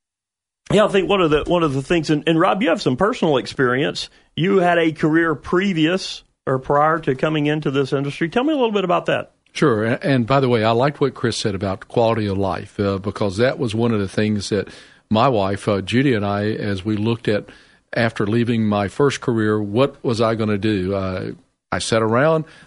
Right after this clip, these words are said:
Speaker 2: for a little bit, uh, maybe, uh, a couple of hours, and then she says, "You're out of here, big guy." <laughs> So I, uh, I had to begin the career search. And so the way we did it was, uh, we looked at the things we didn't like with my previous career.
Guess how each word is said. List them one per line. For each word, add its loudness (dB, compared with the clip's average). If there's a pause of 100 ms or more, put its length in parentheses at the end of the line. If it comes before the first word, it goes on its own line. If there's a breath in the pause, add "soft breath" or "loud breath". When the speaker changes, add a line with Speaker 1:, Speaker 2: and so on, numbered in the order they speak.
(120 loud breath)
Speaker 2:
for 2
a 2
little 4
bit, 2
uh, 2 (360)
maybe, 2
uh, -2 (100)
a -8
couple 0
of -2
hours, 0 (260 loud breath)
and 0
then 2
she -2
says, -2
"You're 2
out 2
of -8
here, -4
big -8
guy." -6 (160 loud breath)
<laughs> -16
So 2
I, 0
uh, -2
I 0
had 0
to 0 (240)
begin 2 (240 loud breath)
the 2
career 4
search. -4
And 0 (360 loud breath)
so 2
the 2
way 4
we 4
did 0
it -6
was, 0
uh, 2
we 4
looked 2
at 0
the -2
things 0
we 0
didn't 2
like -2
with -2
my 2
previous -2
career. -2